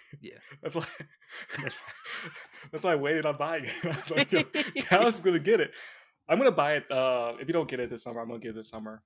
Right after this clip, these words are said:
Speaker 1: I'm just waiting for a sale personally, just 'cause I'm trying to save a little bit of money. But
Speaker 2: It was that or Squirrel Girl, and I got Squirrel Girl.
Speaker 1: Bad choice. Gwenpool's better than Squirrel Girl, and I like Squirrel Girl.
Speaker 2: Ooh, big words.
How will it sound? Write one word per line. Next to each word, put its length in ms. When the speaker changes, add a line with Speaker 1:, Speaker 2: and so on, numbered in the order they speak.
Speaker 1:
I'm 120
just 120
waiting 160
for 120
a 40
sale 340
personally, 400
just 200
'cause 180
I'm 100
trying 160
to 40
save 120
a 40
little 140
bit 40
of 20
money. 220
But 160
Speaker 2:
It 80
was 240
that 240
or 100
Squirrel 400
Girl, 300
and 100
I 60
got 160
Squirrel 260
Girl. 240
Speaker 1:
Bad 200
choice. 340
Gwenpool's 280
better 140
than 100
Squirrel 240
Girl, 160
and 80
I 80
like 200
Squirrel 240
Girl. 260
Speaker 2:
Ooh, 380
big 180
words. 460